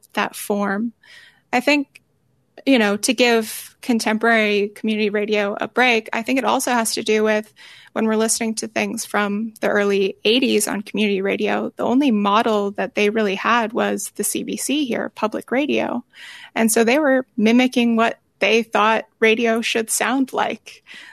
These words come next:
There wasn't a lot of other examples versus,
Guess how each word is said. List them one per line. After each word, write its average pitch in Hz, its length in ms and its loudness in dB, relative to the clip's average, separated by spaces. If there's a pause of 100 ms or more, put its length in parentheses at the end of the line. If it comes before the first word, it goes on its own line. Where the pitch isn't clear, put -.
(140)
There 214 160 2
wasn't 226 280 2
a 226 60 0
lot 220 180 2
of 220 140 -6
other 208 240 -4
examples 226 800 -4
versus, 208 680 -2